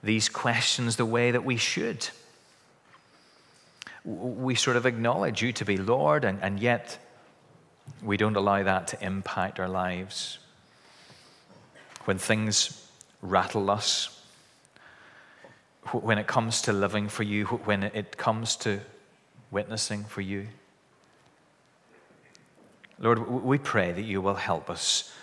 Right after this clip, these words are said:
to, to know that because you are Lord, all of these things are possible. It's possible to live for you. It's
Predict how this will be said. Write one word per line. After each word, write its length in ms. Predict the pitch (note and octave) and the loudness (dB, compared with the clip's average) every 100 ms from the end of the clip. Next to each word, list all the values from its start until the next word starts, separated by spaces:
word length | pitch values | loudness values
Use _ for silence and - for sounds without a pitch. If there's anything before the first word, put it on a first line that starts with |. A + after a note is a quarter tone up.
| - - - - - - - - - | -20 -20 -20 -20 -20 -20 -20 -20 -4
to, 100 | - | -2
to 180 | C#3 C3 | 0 0
know 260 | A#2+ D3+ G3+ | 2 4 6
that 200 | E3+ - | 4 4
because 720 | B2 - - F3 G3+ G#3+ - | -2 -2 2 2 4 2 0
you 400 | C3 C#3+ D#3 E3 - | 2 4 4 4 0
are 400 | B2 C3+ C#3 A#2 | 2 2 0 -2
Lord, 760 | G#2+ G2 F#2+ E2+ E2 D#2+ - - - - - - _ _ _ _ _ _ _ _ - - _ - - - - _ A#2+ | -2 -2 0 -2 -6 -10 -14 -14 -18 -20 -20 -20 _ _ _ _ _ _ _ _ -20 -20 _ -20 -20 -20 -20 _ 6
all 320 | B2+ C#3 C3 | 8 8 4
of 140 | G#2 | 2
these 240 | G#2+ F#2 - | 0 2 0
things 800 | F#2 E2+ D#2 E2+ - - - - - _ _ _ - - - | 0 -4 -8 -8 -4 -2 -4 -10 -20 _ _ _ -20 -20 -6
are 140 | F#2+ F2+ | -4 -4
possible. 760 | - G#2 - - E2+ D#2+ - - - _ _ _ _ _ _ _ _ _ _ _ _ _ _ _ | -6 -6 -4 -6 -8 -14 -18 -20 -20 _ _ _ _ _ _ _ _ _ _ _ _ _ _ _
It's 100 | - | -14
possible 560 | - A#2 A2+ G#2 F#2 E2+ | -4 -2 -2 -4 -4 -4
to 100 | F2 | -4
live 240 | E2+ E2 | -4 -6
for 160 | - E2 | -10 -10
you. 360 | E2 E2 F2+ A2+ _ _ _ _ - _ _ _ _ _ _ _ | -10 -10 -12 -16 _ _ _ _ -20 _ _ _ _ _ _ _
It's 560 | G#2+ - - - - | 0 2 2 0 -6